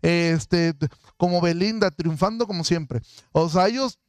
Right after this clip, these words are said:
todo está bien, todo está bien. Tú le preguntas a alguien, "Todo está", y porque pretenden algo que no son. Amado, nunca pretendas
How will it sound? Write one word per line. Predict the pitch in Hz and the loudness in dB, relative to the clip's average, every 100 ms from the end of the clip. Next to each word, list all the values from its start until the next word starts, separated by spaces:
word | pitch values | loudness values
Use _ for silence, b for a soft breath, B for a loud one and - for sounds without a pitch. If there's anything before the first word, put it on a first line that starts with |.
| - | 0
todo | 285 320 | 2 2
está | 277 277 269 | 0 0 0
bien, | 233 196 190 | 0 -2 -2
todo | 269 302 | -2 0
está | 285 - 247 | 0 0 -2
bien. | 220 | -2
Tú | 208 | -2
le | 285 | -2
preguntas | 311 294 | -2 -2
a | 269 | -2
alguien, | 269 | -2
"Todo | 226 262 | -2 -2
está", | 269 277 | 0 -2
y | 247 | -2
porque | - 233 - 240 | -2 -2 -2 -4
pretenden | - 240 240 - 285 285 269 269 269 | -2 -4 -4 -2 -2 -2 -2 -4 -2
algo | 208 262 285 247 247 | 0 2 0 -2 -6
que | - 208 | -2 -4
no | 208 240 262 254 | -2 -2 -2 -6
son. | - - 285 294 185 127 _ _ _ _ _ _ _ _ _ _ _ _ _ _ _ _ _ _ _ _ _ _ _ _ _ _ _ _ _ _ _ _ _ _ _ - | -8 -2 -2 -2 -6 -20 _ _ _ _ _ _ _ _ _ _ _ _ _ _ _ _ _ _ _ _ _ _ _ _ _ _ _ _ _ _ _ _ _ _ _ -2
Amado, | 240 269 269 | 0 2 0
nunca | 254 311 370 403 | -2 -4 -2 -4
pretendas | - 370 - | -2 -6 -6